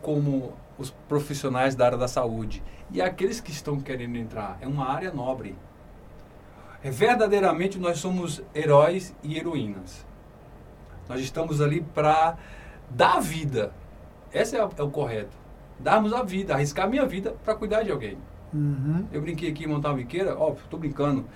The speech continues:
Speaker 1: Mas eu realmente prefiro dar de cara com o paciente com covid e tratar ele do que fazer qualquer outra coisa. Eu me sinto bem. É um chamado de Deus pra cuidar, como diz Florence.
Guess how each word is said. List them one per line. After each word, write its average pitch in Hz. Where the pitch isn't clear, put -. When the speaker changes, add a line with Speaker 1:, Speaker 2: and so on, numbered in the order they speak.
Speaker 1:
Mas 160
eu 226
realmente 220
prefiro 208
dar 208
de 226
cara 160
com 156
o 165
paciente 143
com 175
covid 143
e 143
tratar 139
ele 165
do 147
que 151
fazer 151
qualquer 139
outra 196
coisa. 104
Eu 208
me 233
sinto 226
bem. 151
É 175
um 185
chamado 202
de 208
Deus 190
pra 156
cuidar, 135
como 135
diz 131
Florence. 98